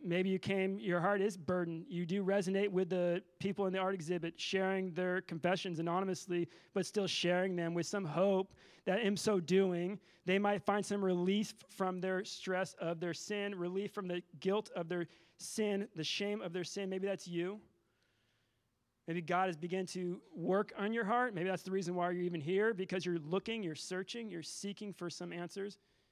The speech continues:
You've realized that the answers the world has for you are insufficient. Maybe you're wondering if, if there's hope. And, I, and I, it's a beautiful thing of the preacher that, that gets the opportunity to say, "There is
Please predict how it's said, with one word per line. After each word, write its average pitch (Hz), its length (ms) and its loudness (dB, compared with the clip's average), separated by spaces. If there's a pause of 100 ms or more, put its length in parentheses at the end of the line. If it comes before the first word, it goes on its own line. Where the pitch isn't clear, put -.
(200)
You've 160 180 -6
realized 180 520 0
that 170 100 -8
the 165 140 -4
answers 170 320 -6
the 165 80 -10
world 170 240 -4
has 165 240 -6
for 175 220 -6
you 170 160 -4
are 156 100 -6
insufficient. 170 640 -8 (2250)
Maybe 151 160 -4
you're 156 120 -2
wondering 170 360 2
if, 151 160 -2
if 151 140 -4
there's 165 180 0
hope. 175 400 -2 (1000)
And, 160 100 -4
I, 165 80 -4 (120)
and 165 160 -6
I, 165 180 -4
it's 160 120 -6
a 175 60 -4
beautiful 170 300 0
thing 185 180 -2
of 175 80 0
the 160 60 -2
preacher 180 520 0
that, 180 140 -6
that 185 180 -4
gets 170 140 -4
the 185 80 -2
opportunity 170 340 -4
to 160 40 -2
say, 175 220 -4
"There 175 300 -2
is 180 400 -6